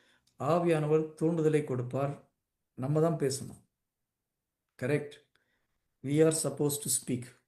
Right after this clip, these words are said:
Holy Spirit will not speak through us. அது பெருமூச்சு வழியா பேசுறது ஆவியானவர் டைரக்டா பேசுவார்.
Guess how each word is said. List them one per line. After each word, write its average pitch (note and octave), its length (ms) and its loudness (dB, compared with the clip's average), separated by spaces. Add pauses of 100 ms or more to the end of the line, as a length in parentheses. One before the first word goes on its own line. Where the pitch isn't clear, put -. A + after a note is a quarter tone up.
(220)
Holy D#3 200 2
Spirit D3 340 -2
will B2+ 180 -2
not D3 200 -2
speak - 420 -6
through B2+ 260 -8
us. G2 180 -8 (800)
அது C#3 240 -2
பெருமூச்சு F3+ 580 4
வழியா F3 160 6
பேசுறது E3 420 2
ஆவியானவர் D#3 440 2
டைரக்டா C#3+ 360 0
பேசுவார். A#2 440 -6